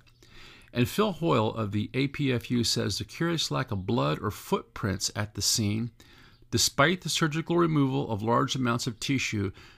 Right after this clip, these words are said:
means extraterrestrials can't be ruled out as a cause of attacks. Now look, if these were big cats, and please somebody tell me where the big cat population is located in Wales,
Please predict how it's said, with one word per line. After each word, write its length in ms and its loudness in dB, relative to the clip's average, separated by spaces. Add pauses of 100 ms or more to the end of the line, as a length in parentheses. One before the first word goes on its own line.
(120)
means 300 0
extraterrestrials 1040 -2
can't 400 -2
be 180 2
ruled 380 -2
out 280 2 (120)
as 160 -2
a 40 -10
cause 320 -4
of 60 -6
attacks. 420 0 (400)
Now 140 2
look, 220 2 (420)
if 80 -6
these 200 0
were 100 2
big 280 0
cats, 500 -2 (720)
and 220 -2 (360)
please 240 4
somebody 300 4
tell 200 2
me 80 6
where 120 2
the 60 -2
big 220 -2
cat 220 0
population 500 0
is 140 0
located 420 0
in 140 0
Wales, 380 -2